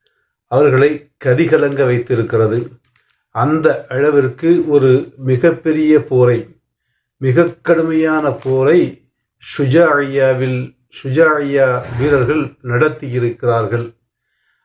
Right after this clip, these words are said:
அந்த போரை பற்றி இஸ்ரேல் வெளியிட்ட செய்திகள்ல, அந்த போர்ல எட்டு பேரு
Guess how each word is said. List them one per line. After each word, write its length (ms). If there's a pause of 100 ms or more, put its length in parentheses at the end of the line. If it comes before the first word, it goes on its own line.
அந்த 600 (140)
போரை 400
பற்றி 720
இஸ்ரேல் 640
வெளியிட்ட 460
செய்திகள்ல, 840 (480)
அந்த 240
போர்ல 840
எட்டு 320
பேரு 560